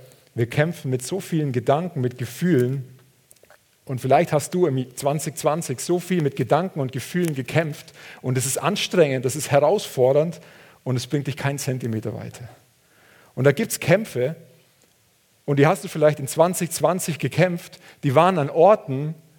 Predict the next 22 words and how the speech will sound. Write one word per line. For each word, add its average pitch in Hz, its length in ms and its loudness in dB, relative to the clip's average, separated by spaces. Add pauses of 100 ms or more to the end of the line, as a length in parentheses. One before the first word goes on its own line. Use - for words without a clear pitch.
(320)
wo 131 120 -2
du 131 80 -2
gar 123 160 2
nicht 123 180 -4
hättest 110 300 -10
sein 127 180 -8
sollen. 110 340 -14 (2000)
Es - 80 -20
klingt 214 220 4
jetzt 190 160 2
nicht 196 140 2
so 175 100 4
ermutigend, 151 800 2 (960)
aber 147 440 6 (2250)
denk 214 180 6
mal 185 140 2
drüber 165 260 2
nach. 160 320 -2
Wir 151 80 2
sind 180 160 -2
manchmal 185 360 0
an, 147 260 -4